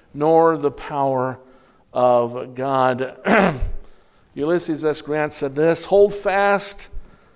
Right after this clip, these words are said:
to the Bible as the sheet anchor of your liberties. Write its precepts in your heart, hearts, practice them in your lives. To the influence of this book, we are indebted for all the progress made in true civilization.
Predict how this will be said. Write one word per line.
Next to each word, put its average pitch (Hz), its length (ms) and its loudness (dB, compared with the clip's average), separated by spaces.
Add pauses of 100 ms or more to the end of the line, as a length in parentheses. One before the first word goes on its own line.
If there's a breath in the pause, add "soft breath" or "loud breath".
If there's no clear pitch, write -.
(260 soft breath)
to 156 80 -12
the 151 100 2
Bible 165 500 4
as 139 120 0
the 139 100 0
sheet 202 480 -8
anchor 156 480 -4
of 139 100 -4
your 147 140 -4
liberties. 143 640 -4 (540 soft breath)
Write 156 300 6
its 170 180 0
precepts 185 640 -2
in 156 80 -6
your 147 180 -6
heart, 165 440 -4 (320)
hearts, 170 440 -4 (140)
practice 165 460 -2
them 170 180 -4
in 156 80 -6
your 147 160 -4
lives. 170 600 -2 (480 soft breath)
To 165 100 0
the 160 160 2
influence 190 540 0
of 156 80 -4
this 170 200 -2
book, 180 320 -4
we 160 140 -2
are 156 80 -2
indebted 160 420 -2
for 143 220 -2
all 175 320 4
the 165 100 -4
progress 170 640 -2
made 165 360 -4
in 143 100 -6
true 160 240 -4
civilization. 151 920 -6